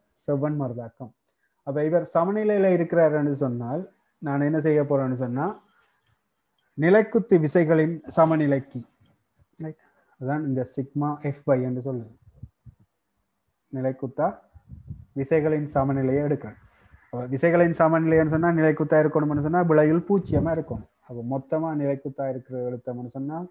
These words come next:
மேல் நோக்கி எஸ், மிச்ச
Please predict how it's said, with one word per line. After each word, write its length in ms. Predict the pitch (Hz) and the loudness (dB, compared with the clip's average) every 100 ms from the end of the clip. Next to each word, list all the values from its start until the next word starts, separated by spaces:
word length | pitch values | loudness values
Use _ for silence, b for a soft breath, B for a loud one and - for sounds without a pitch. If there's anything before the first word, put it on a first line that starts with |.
| _ _ _ _ _ _ _ _ _ _ _ _ 139 | _ _ _ _ _ _ _ _ _ _ _ _ -6
மேல் 240 | 147 170 175 | -2 0 0
நோக்கி 320 | 170 - 151 147 156 143 | 0 -4 -8 -6 -4 -4
எஸ், 140 | - - _ _ _ _ _ | -8 -20 _ _ _ _ _
மிச்ச 320 | 143 147 220 | -2 0 2